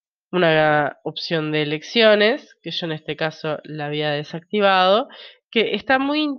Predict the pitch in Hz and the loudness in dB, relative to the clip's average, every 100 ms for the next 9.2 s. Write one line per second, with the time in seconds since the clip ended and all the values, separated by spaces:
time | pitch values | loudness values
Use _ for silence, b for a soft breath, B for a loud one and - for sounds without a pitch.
0 | - 240 285 285 208 202 220 226 247 196 | -10 -6 -6 -4 -8 -4 -4 -2 -2 -2
1 | 185 175 165 - 160 160 165 170 170 170 | -2 -4 -6 -6 -8 -2 0 0 -4 -8
2 | 170 165 180 220 - 175 160 156 160 - | -4 -2 0 -2 -4 -6 -8 -8 -16 -14
3 | 151 156 165 165 170 165 - 165 160 156 | -8 -2 2 2 2 -2 -8 -4 -2 -2
4 | 156 151 143 _ 151 139 139 - 143 _ | -4 -8 -10 _ -4 -4 -6 -16 -20 _
5 | _ - _ 240 294 285 - 214 175 226 | _ -20 _ -8 -6 -8 -4 -4 0 0
6 | 311 - _ _ _ _ _ _ _ _ | 0 -6 _ _ _ _ _ _ _ _
7 | 160 143 156 160 175 160 160 160 - 180 | -6 -6 -4 -2 0 0 0 -2 -2 -2
8 | 156 - 147 147 - 147 185 185 175 175 | -2 -4 -8 -8 -10 -8 -2 2 2 2
9 | 214 | -2